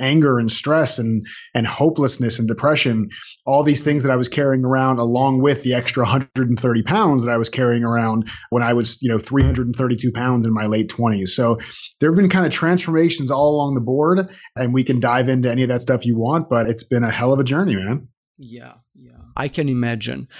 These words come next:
Speaker 2: May I ask you to share the ways that you managed to cope with all that anxiety and depression?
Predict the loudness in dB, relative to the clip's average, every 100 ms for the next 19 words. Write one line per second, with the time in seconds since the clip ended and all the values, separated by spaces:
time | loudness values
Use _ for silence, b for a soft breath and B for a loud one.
0 | B -2 0 0 -2 -2 -2 -4 -4 -4
1 | -2 -2 -2 -2 0 0 -2 -4 -6 -6
2 | -2 -2 0 0 -2 -6 -8 -8 -2 -2
3 | -2 -6 -4 -4 -2 -2 -4 -4 -2 -2
4 | -4 -6 -6 -6 -4 -2 -4 -8